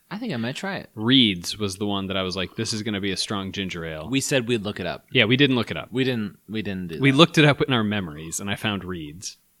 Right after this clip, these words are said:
Speaker 2: I think, um, Q, Q one, I think.
Speaker 1: Mm. See, why look things
Speaker 2: Why
Speaker 1: up?
Speaker 2: look shit up
Speaker 1: Why look
Speaker 2: when you
Speaker 1: things
Speaker 2: can
Speaker 1: up?
Speaker 2: be pretty sure you're remembering
Speaker 1: Um,
Speaker 2: it?
Speaker 1: I'm almost certain I picked Q.
Speaker 2: I think we both did.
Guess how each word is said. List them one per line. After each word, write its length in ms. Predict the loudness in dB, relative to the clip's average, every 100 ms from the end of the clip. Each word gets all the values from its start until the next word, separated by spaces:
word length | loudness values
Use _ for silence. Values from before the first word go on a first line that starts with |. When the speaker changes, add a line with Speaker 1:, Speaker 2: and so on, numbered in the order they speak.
| _ _ _ _ _ _ _
Speaker 2:
I 120 | 0
think, 320 | 2 4 4 4
um, 460 | 6 4 2 -2 -8 -20 _ _ _ _
Q, 540 | -10 2 4 6 4 0 -6 _ _
Q 220 | 2 4 6
one, 220 | 2 0
I 80 | -6
think. 400 | -8 -10 -12 _ _ _ _ _ _ -6
Speaker 1:
Mm. 680 | -4 0 2 4 4 2 -4
See, 360 | -2 6 8 8 2
why 360 | 2 10 12 12
look 200 | 8 4
things 200 | 4 10
Speaker 2:
Why 160 | 12
Speaker 1:
up? 100 | 12
Speaker 2:
look 160 | 12 12
shit 240 | 8 6 8 8
up 220 | 8 6 8
Speaker 1:
Why 240 | 10 10
look 140 | 8
Speaker 2:
when 120 | 10 12
you 80 |
Speaker 1:
things 100 | 12
Speaker 2:
can 100 | 12
Speaker 1:
up? 340 | 10 8 2 2
Speaker 2:
be 100 | 2
pretty 340 | 4 6 6
sure 300 | 6 6 6
you're 220 | 8 6 4
remembering 400 | 4 0 0 6
Speaker 1:
Um, 240 | 6 6
Speaker 2:
it? 60 | 4
Speaker 1:
I'm 160 | 2
almost 380 | 4 2 4 2
certain 200 | 2 0
I 60 | -2
picked 220 | -4 -10
Q. 280 | -8 -10 -10 -14 _ _ _ -4
Speaker 2:
I 80 | 2
think 160 | 4 4
we 80 | 2
both 240 | 2 -2
did. 180 | -8